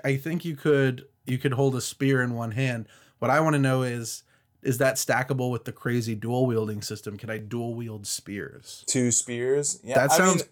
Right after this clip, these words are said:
Speaker 1: cool.
Speaker 2: they seem like they're, like, they, they seem really happy that you can dual wield just shields.
Speaker 1: <laughs> Yeah.
Speaker 2: So
Speaker 1: I feel like they're
Speaker 2: I,
Speaker 1: gonna go
Speaker 2: yeah.
Speaker 1: ridiculous with the dual wielding, and I'm, I'm here for that.
Speaker 2: Exactly.
Speaker 1: They are kind of continuing the modern day story of Origins and Odyssey,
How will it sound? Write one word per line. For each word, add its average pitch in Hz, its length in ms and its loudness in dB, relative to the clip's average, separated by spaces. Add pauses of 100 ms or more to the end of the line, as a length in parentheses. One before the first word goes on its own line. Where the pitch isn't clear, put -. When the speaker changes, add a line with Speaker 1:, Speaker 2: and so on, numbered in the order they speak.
Speaker 1:
cool. 214 560 2 (480)
Speaker 2:
they 156 280 2
seem 220 280 0
like 202 180 2
they're, 185 140 0
like, 156 300 2
they, 147 140 -4
they 143 180 -6
seem 202 180 0
really 190 160 2
happy 139 400 -4
that 135 140 -2
you 127 80 -6
can 120 160 -10
dual 117 180 -8
wield 131 360 0 (200)
just 120 160 -4
shields. 135 720 4
Speaker 1:
<laughs> - 40 -2
Yeah. 170 360 4
Speaker 2:
So 135 440 4
Speaker 1:
I 135 60 2
feel 147 80 2
like 196 120 4
they're 185 160 4
Speaker 2:
I, 139 80 6
Speaker 1:
gonna 165 160 4
go 147 220 2
Speaker 2:
yeah. 147 60 6
Speaker 1:
ridiculous 123 600 0
with 113 120 -8
the 120 80 -4
dual 113 280 2
wielding, 98 420 -2
and 101 120 -12
I'm, 101 200 -12
I'm 117 120 -6
here 143 180 -4
for 107 140 -12
that. 55 240 -12 (200)
Speaker 2:
Exactly. 101 640 -4 (220)
Speaker 1:
They 127 120 2
are 127 140 2
kind 127 180 -2
of 113 60 -10
continuing 117 720 -6
the 107 240 -8
modern 104 380 -8
day 101 140 -6
story 104 440 -4
of 101 100 -10
Origins 107 400 -6
and 117 120 0
Odyssey, 101 420 -2